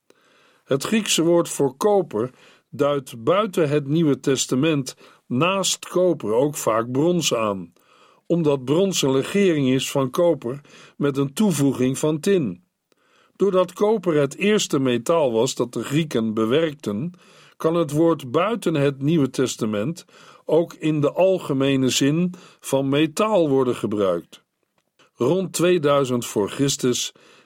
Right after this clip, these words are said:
werd in Canaan koper vervangen door brons. We treffen het woord in de Septuaginta, de Griekse vertaling van het Oude Testament,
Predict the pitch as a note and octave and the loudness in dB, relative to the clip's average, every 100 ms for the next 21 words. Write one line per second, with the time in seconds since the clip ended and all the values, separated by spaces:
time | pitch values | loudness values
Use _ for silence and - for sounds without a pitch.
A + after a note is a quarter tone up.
0 | _ C3+ D3+ D3 B2+ E3 F3 D#3 B2 A#2+ | _ -2 0 -2 0 0 0 2 2 0
1 | C#3 - F#3+ F#3 - A#2+ B2+ A#2+ D#3+ D#3+ | -2 0 2 2 0 -2 -2 -2 0 0
2 | A#2 A2 A#2+ C3 C#3 E3+ C#3+ G2+ - - | -2 -2 0 0 0 0 0 -4 -8 -12
3 | _ _ _ _ _ _ _ - A2+ D#3 | _ _ _ _ _ _ _ -6 0 2
4 | G3 G3 E3 D#3+ C3+ D#3 F#3+ F3+ E3+ D#3 | 2 2 2 2 2 2 2 2 0 2
5 | C#3+ F3 E3 D3+ D3 C#3+ - G3 E3 G2 | 2 0 0 2 2 2 0 0 0 0
6 | F#2+ C3 B2+ A#2+ F3 - D3 B2+ C3 D#3 | 0 -2 -4 -2 -2 0 -2 -2 -2 0
7 | C#3 C3 B2 C3 B2+ - C#3 C3 A#2 A#2+ | 0 -2 -2 -2 -2 0 0 0 0 -2
8 | G#2+ - C3 D#3+ C3 E3 | -2 -4 -2 0 -2 -6